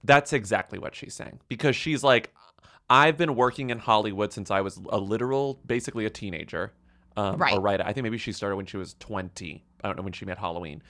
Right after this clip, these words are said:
Speaker 1: And people constantly, ne-, no one ever gives me enough credit. And despite all of that, I just kept going. I kept chugging
Speaker 2: She
Speaker 1: along.
Speaker 2: told her story in her I'm an Actor thing. Remember
Speaker 1: Yeah.
Speaker 2: she said she was on that T V show and she got fired and then
Speaker 1: Mm-hmm.
Speaker 2: she auditioned for Halloween and got it.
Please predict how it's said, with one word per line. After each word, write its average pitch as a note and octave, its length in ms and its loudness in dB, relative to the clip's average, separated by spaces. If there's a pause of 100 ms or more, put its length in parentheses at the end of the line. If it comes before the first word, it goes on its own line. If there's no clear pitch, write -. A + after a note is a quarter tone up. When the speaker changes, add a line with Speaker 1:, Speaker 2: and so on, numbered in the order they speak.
(280)
Speaker 1:
And A2+ 260 -2 (360)
people A#2+ 340 -2
constantly, D3+ 580 -2
ne-, B2 280 4
no B2+ 240 6
one D#3+ 160 6
ever D3+ 200 4
gives C3+ 280 2
me D#3 120 -2
enough C#3+ 280 0
credit. G#2 420 2 (160)
And A2 100 2
despite G#2+ 440 2
all G2+ 100 4
of G2 80 2
that, F#2+ 160 4
I F#2+ 80 2
just F#2 220 -10
kept - 200 -6
going. A1+ 380 -8
I G2 80 -2
kept G#2 240 -8
chugging F#2+ 300 -8
Speaker 2:
She C#4+ 140 -4
Speaker 1:
along. - 60 -4
Speaker 2:
told E4+ 200 4
her E4+ 120 0
story E4+ 460 2
in B3 120 -2
her C4 180 -2
I'm C4 200 0
an C4+ 80 -2
Actor C#4 300 -4
thing. C#3+ 300 -8 (260)
Remember A#3+ 160 -2
Speaker 1:
Yeah. C4 60 -2
Speaker 2:
she B3+ 60 -8
said A#3 180 -6
she A#3+ 80 -8
was A3+ 80 -6
on D#4+ 100 -4
that D#4 140 -6
T A#3 120 -6
V A3 120 -8
show G#3+ 280 0
and G#3 100 -4
she F#3+ 80 -12
got F3+ 180 -4
fired F3+ 420 2
and E3 100 -6
then D#3 220 -6
Speaker 1:
Mm-hmm. G#2+ 380 -8
Speaker 2:
she F3+ 180 -4
auditioned E3 260 -10
for E3 80 -10
Halloween D#3 360 -4
and D3 100 -8
got D3+ 140 -4
it. D3 80 -12